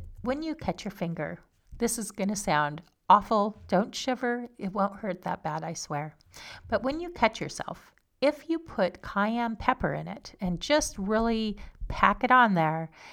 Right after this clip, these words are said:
and let that sit for a few minutes, a-, all of a sudden you'll feel your finger or thumb or arm or whatever,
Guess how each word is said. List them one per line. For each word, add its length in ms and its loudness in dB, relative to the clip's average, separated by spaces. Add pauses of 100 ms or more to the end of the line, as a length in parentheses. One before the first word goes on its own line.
(240)
and 420 4
let 340 2
that 580 0 (400)
sit 640 -2
for 240 2
a 40 4
few 220 -4
minutes, 640 0 (640)
a-, 140 2
all 180 6
of 80 2
a 60 4
sudden 280 2
you'll 200 2
feel 400 0 (240)
your 160 4
finger 560 2
or 20 -4
thumb 500 4
or 180 4
arm 280 6
or 80 0
whatever, 580 4